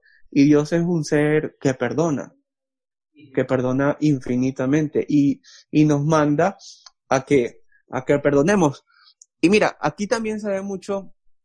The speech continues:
ahorita que lo pienso un poco más, Dios para nosotros siempre va a querer lo mejor. O sea, Él quiere lo mejor.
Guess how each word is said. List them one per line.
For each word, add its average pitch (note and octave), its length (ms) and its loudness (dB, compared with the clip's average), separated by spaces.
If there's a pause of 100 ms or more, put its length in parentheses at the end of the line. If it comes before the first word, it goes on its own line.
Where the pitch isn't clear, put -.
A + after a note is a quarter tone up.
(640)
ahorita D3+ 280 -2
que E3+ 100 -2
lo C#3+ 140 -2
pienso D3 240 -4
un D3+ 60 -8
poco D3 200 -6
más, C3+ 320 -10 (1400)
Dios F#3 680 -2 (500)
para C#3 280 2
nosotros E3 720 -6 (400)
siempre E3+ 320 -4
va E3 100 0
a D3 60 -8
querer C#3 220 -2
lo C#3+ 100 -4
mejor. B2 300 -6
O - 960 -20
sea, B2+ 180 0
Él C#3+ 140 -4
quiere E3+ 220 0
lo D#3 100 -4
mejor. B2 320 -14